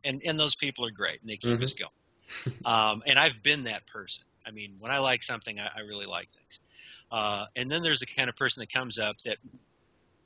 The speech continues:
Speaker 1: needs to remind themselves that they don't need any of this, whatever this was. Whatever
Speaker 2: Mm-hmm.
Speaker 1: the topic was, they're fine. They don't need it.
Speaker 2: Yeah.
Speaker 1: They'll come up and say, "Yeah, that was, uh, that was fine.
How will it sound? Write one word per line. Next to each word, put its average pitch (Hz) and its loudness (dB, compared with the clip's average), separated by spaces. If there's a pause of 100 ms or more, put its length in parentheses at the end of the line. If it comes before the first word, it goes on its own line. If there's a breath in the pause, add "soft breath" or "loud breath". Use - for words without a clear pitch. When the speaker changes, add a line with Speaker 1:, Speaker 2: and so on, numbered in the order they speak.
(100)
Speaker 1:
needs 147 2
to 131 -2 (100)
remind 123 -2
themselves 104 0
that 101 -2
they 123 2
don't 113 -4
need 117 -4
any 110 0
of 98 -10
this, - -2
whatever 120 0
this 104 2
was. - -6 (380)
Whatever 147 6
Speaker 2:
Mm-hmm. 139 4
Speaker 1:
the 131 2
topic 120 4
was, 90 -4 (180)
they're 120 2
fine. 101 -4 (320)
They 123 0
don't 113 0
need 98 -4
it. - -10 (100)
Speaker 2:
Yeah. 101 4 (640 loud breath)
Speaker 1:
They'll 196 6
come 180 4
up 156 6
and - -4
say, 147 4
"Yeah, 170 8
that 175 6
was, 160 2
uh, 151 6
that 180 4
was 175 2
fine. 120 0